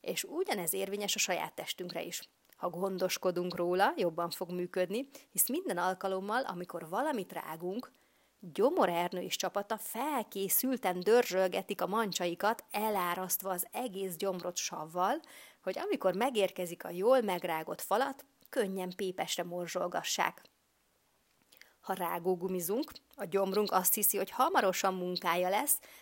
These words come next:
de az étel ennek ellenére nem érkezik meg, ezért egy idő után belefárad a várakozásba. Feleslegesen álasztja el savval a bendőt, ami a beérkező munka híján a gyomrot és a nyelőcsövet elkezdi majd égetni.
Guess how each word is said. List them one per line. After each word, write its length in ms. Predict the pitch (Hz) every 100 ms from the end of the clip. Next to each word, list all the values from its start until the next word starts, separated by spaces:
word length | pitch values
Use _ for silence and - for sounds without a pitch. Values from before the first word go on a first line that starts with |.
| -
de 160 | 185 180
az 140 | 170
étel 400 | - 294 330 180
ennek 400 | 175 240 240 175
ellenére 520 | - 214 226 214 190 165
nem 280 | 180 175
érkezik 520 | 185 180 - 180 196 -
meg, 260 | 190 - -
ezért 500 | 196 214 214 202 185
egy 140 | 185
idő 260 | 226 220 214
után 380 | 202 202 175
belefárad 540 | 175 170 165 170 175 180
a 60 |
várakozásba. 880 | 185 165 175 185 185 170 170 175 - _ - - _ _ _ _
Feleslegesen 960 | - - 190 180 180 - 180 180 - 185
álasztja 460 | 185 180 180 -
el 100 | 175
savval 400 | 175 - 180 175
a 40 | 175
bendőt, 600 | 175 170 180 185 240 - - - _
ami 260 | - 175 185
a 80 | 175
beérkező 600 | 196 240 226 196 185 185
munka 340 | 202 214 -
híján 420 | 160 196 202 196
a 60 | 180
gyomrot 520 | 165 165 175 196 269
és 120 | 151
a 60 | 170
nyelőcsövet 640 | 170 170 180 185 202 220
elkezdi 500 | - 165 165 185 175
majd 240 | 190 190 180
égetni. 720 | 180 180 175 175 - 170